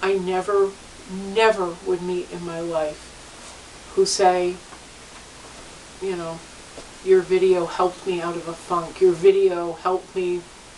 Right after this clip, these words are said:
to become an artist." And that's, that's really kind of incredible. So here we are. We're gonna try to make another video.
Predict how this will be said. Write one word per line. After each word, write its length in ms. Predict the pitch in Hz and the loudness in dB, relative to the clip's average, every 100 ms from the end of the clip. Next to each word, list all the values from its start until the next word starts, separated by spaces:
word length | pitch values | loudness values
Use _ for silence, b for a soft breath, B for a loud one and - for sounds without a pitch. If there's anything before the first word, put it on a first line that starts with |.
| - - - - - - - - - - - - - - - - - - - - - - - - - - - - - | -20 -20 -20 -20 -20 -20 -20 -20 -20 -20 -20 -20 -20 -20 -20 -20 -20 -20 -20 -20 -20 -20 -20 -20 -20 -20 -20 -20 -14
to 120 | - | -6
become 480 | 185 180 - 208 208 | 0 0 0 0 2
an 120 | 190 | 2
artist." 720 | 185 180 170 - - - - - - - - | 0 -2 -4 -8 -10 -16 -16 -20 -20 -20 -16
And 120 | 170 165 | -14 -6
that's, 340 | 196 196 - | -6 -6 -8
that's 360 | - 208 208 214 | -2 0 0 0
really 340 | 208 196 190 | 2 6 6
kind 360 | 180 - 190 170 | 4 -4 -6 -6
of 120 | 165 | -8
incredible. 640 | 175 - 180 165 160 147 143 | -10 -8 -4 -4 -6 -8 -8
So 260 | - 190 | -4 -4
here 320 | 170 240 247 | -2 2 2
we 200 | 262 247 | 4 4
are. 380 | 196 175 175 180 - - - - - - B B B B - - | 6 6 2 -2 -6 -20 -20 -20 -20 -20 B B B B -20 -14
We're 140 | 180 185 | -6 -4
gonna 240 | 214 226 | -2 -4
try 280 | 226 220 208 | -2 0 2
to 100 | 196 | 0
make 200 | 196 190 | -2 0
another 340 | 185 180 180 | -2 -2 -4
video. 500 | 175 165 156 160 - | -4 -4 -6 -4 -8